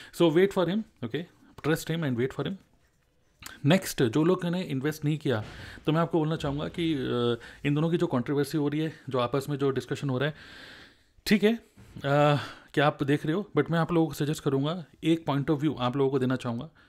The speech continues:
विवेक बिंद्रा वर्सेस संदीप महेश्वरी में किसी एक पर्सन की साइड मत लो आप, ओके? जैसे एकदम से मुझे याद आ रहा है एक बार, थ्री इडियट अगर आपने मूवी देखी होगी,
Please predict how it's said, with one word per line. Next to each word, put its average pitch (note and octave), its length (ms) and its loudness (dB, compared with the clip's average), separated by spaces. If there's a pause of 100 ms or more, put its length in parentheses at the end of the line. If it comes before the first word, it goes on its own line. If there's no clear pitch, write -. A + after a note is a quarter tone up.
(580)
विवेक F3 300 0
बिंद्रा F3 260 0
वर्सेस D#3+ 300 -2
संदीप D3+ 240 -2
महेश्वरी D3+ 340 -2
में A2+ 260 -4
किसी F3+ 200 -4
एक D#3 240 -4
पर्सन E3 260 -6
की F3 100 -2
साइड B2 260 -6
मत A2 200 -10
लो G#2 80 -10
आप, F#2+ 140 -14 (600)
ओके? - 220 -8 (920)
जैसे F3 540 4
एकदम E3+ 180 0
से F#3 80 -2
मुझे F3 140 2
याद D#3 180 4
आ - 20 2
रहा D3 100 0
है D3 60 0
एक C#3 60 -6
बार, D#3+ 180 0 (140)
थ्री G3 200 2
इडियट E3+ 280 0
अगर C#3+ 180 -2
आपने D#3 120 0
मूवी C#3+ 220 0
देखी C3 200 -6
होगी, C3 200 -4